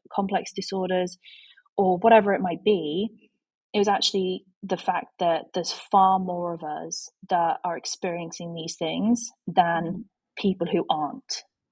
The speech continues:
Speaker 1: right?
Speaker 2: Mm-hmm. It's quite terrifying. I mean, you were actually telling me before we started recording, and, and maybe you can find some of those numbers that you shared with me earlier, that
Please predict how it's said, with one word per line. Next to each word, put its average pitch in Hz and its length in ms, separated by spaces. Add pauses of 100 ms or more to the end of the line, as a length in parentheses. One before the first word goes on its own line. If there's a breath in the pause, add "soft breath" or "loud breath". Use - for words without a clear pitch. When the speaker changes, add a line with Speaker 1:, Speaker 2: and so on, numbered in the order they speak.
Speaker 1:
right? 208 280
Speaker 2:
Mm-hmm. - 420
It's 190 160
quite 208 260
terrifying. 175 600
I 170 80
mean, 160 360
you 202 180
were 202 60
actually 202 220
telling 202 220
me 196 80
before 175 320
we 175 80
started 170 200
recording, 165 680
and, 170 460
and 175 100
maybe 190 180
you 190 140
can 170 400 (140)
find 170 200
some 175 140
of 170 80
those 160 180
numbers 170 300
that 170 120
you 170 80
shared 170 180
with 165 120
me 175 160
earlier, 175 380
that - 160